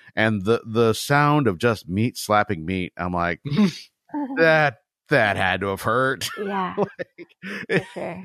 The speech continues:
Speaker 1: Jackson wasn't, wasn't, like, you know, like, bending in any sort of way that would, like, lessen the impact. It was just a, just a man landing on another man.
Speaker 3: You know, the Young Bucks, or not the Young Bucks, the Private Party did something where they both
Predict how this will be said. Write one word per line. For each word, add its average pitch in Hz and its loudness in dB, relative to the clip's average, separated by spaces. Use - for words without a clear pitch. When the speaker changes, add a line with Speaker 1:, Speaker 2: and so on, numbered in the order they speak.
Speaker 1:
Jackson 175 0
wasn't, 131 2
wasn't, 139 2
like, 110 4
you 110 2
know, 92 4
like, 87 -2
bending 120 0
in 113 0
any 113 0
sort 117 0
of 95 0
way 104 4
that 98 -2
would, 123 -4
like, 113 2
lessen 107 0
the 110 -2
impact. 101 2
It 202 4
was 151 4
just 131 2
a, 101 0
just 156 2
a 98 4
man 113 2
landing 98 0
on 107 2
another 95 0
man. 85 -2
Speaker 3:
You 359 2
know, 392 2
the 339 2
Young 349 2
Bucks, 392 -2
or 269 -4
not 262 -6
the 262 -4
Young 220 0
Bucks, 208 -4
the 285 2
Private 381 2
Party 302 2
did 240 0
something 226 0
where 214 2
they 226 2
both 240 2